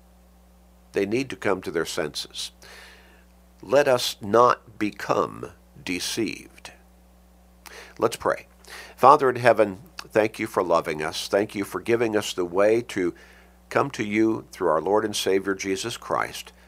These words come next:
to repent of our sins, confess our faith in him, and be cleansed of the guilt of our sins through bi-,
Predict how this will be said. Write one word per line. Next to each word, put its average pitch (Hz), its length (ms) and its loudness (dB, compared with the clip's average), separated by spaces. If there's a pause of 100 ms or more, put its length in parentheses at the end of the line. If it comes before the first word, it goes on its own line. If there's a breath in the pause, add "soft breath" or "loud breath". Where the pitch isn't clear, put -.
(320 soft breath)
to - 80 -6
repent 139 400 0
of 156 140 -2
our 127 120 4
sins, 87 460 -2
confess - 500 -2
our 107 120 -2
faith 107 340 0
in 92 140 -2
him, 71 400 -4 (500 loud breath)
and 92 120 -4
be 92 100 -2
cleansed 107 540 -2
of 85 140 -2
the 90 60 -6
guilt 95 320 -2
of 92 120 -6
our 98 100 0
sins 67 520 -6
through 80 160 -6
bi-, 85 220 -4